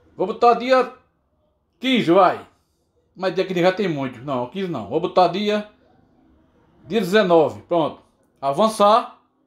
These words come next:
Vou criar a senha, pessoal. Volto já. Vou confirmar a senha aqui. Atenção, Cristóvão.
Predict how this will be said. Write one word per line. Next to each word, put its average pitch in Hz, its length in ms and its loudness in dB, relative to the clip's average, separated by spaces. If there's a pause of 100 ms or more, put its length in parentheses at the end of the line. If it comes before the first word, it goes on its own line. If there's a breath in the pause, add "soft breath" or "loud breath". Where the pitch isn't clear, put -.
(1120)
Vou 180 140 0
criar 226 240 6
a 247 80 4
senha, 240 200 -2
pessoal. 185 320 -2
Volto 214 280 0
já. 156 320 -4 (1700)
Vou 165 220 4
confirmar 185 500 2
a 190 60 2
senha 190 260 -2
aqui. 226 420 -4 (320)
Atenção, 262 420 2
Cristóvão. 220 880 2